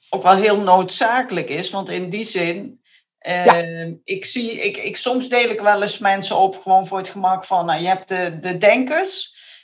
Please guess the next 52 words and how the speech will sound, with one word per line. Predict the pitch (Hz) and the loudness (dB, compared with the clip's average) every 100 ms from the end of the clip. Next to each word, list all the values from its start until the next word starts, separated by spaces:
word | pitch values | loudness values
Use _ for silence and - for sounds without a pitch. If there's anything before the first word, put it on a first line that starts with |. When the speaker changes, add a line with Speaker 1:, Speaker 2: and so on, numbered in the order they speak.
| _ | _
Speaker 1:
hè, | 190 226 311 277 | 2 4 4 0
die, | 196 202 196 | -6 -8 -6
die, | 180 190 185 180 180 | -6 -4 -4 -4 -4
eh, | 185 | -4
vooral | 180 185 190 185 | -2 4 6 6
in | 185 | 0
hun | 185 | -2
hoofd | 190 202 214 | 0 0 -2
zitten | - 233 233 | -2 -2 0
en | 202 | 0
je | 208 | 2
hebt | 214 226 | 2 2
de | 190 | -8
doeners, | 240 233 190 180 175 - | -6 -4 -4 -4 -6 -12
die | 175 196 202 | -10 -8 -6
vooral | 208 196 202 196 | 2 4 4 2
eerst | 202 208 208 | 0 -2 -4
in | 180 | -2
actie | 147 226 - | -2 -2 -4
komen. | - 180 175 185 | 0 2 2 -2
En | 196 | -4
de | 185 | -4
denkers, | 202 226 226 196 - | -2 -2 -4 -8 -10
die | 175 202 180 | -10 -10 -6
kunnen | 233 208 202 | -4 0 0
heel | 196 220 | 0 -2
goed | 214 226 - | -4 -8 -2
plannen | 214 208 196 | 2 2 2
maken, | 196 196 190 196 | 4 4 4 0
die | 185 185 | -8 -8
kunnen | 214 202 | -6 -4
hele | 196 208 196 | -4 -4 -6
creatieve | 208 202 202 208 196 | -4 -2 -2 -4 -10
oplossingen. | - 214 202 | -8 -6 2
Speaker 2:
Nee, | 196 233 | 8 12
je | 269 | 12
moet | 277 | 12
beide | 226 285 285 | 12 10 10
kanten | - 302 294 175 | 10 10 10 8
hebben. | 156 190 | 8 8
Je | |
moet, | 233 | 6
Speaker 1:
Ja. | - 220 | 4 4
Speaker 2:
je | 226 269 | 8 10
moet | 285 285 | 10 10
juist | 254 262 277 | 10 10 8
een | |
goede | - 294 262 | 6 8 10
denker | 208 294 269 254 | 10 8 8 6
en | 240 | 8
doener | 214 285 269 | 8 8 8
zijn. | 185 165 214 | 6 4 4